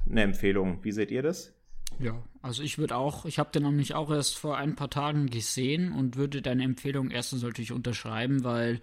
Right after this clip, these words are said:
Speaker 2: es auch ein relativ kurzweiliger Film ist, voll, ähm,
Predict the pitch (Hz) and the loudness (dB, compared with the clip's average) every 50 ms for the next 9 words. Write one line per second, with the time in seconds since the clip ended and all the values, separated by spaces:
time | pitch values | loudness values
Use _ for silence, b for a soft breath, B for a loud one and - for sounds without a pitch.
0 | B B B B B B B B B B _ _ _ - - 120 120 127 - - | B B B B B B B B B B _ _ _ -12 -10 -8 -8 -10 -10 -14
1 | - - - 139 135 131 143 135 143 156 151 151 143 131 - - 180 190 190 - | -18 -8 -4 -2 4 4 6 8 10 10 10 10 8 2 4 6 8 8 8 8
2 | - 180 170 175 180 170 185 175 170 - 180 180 180 175 180 175 165 - - - | 8 8 8 8 8 6 4 4 4 4 4 6 8 6 6 6 4 0 -2 -4
3 | - - - - - 160 151 151 151 147 147 143 147 139 135 135 135 135 131 131 | -6 -10 -6 -2 2 4 4 4 4 4 2 2 2 2 4 4 4 4 6 6
4 | 127 123 117 | 4 4 2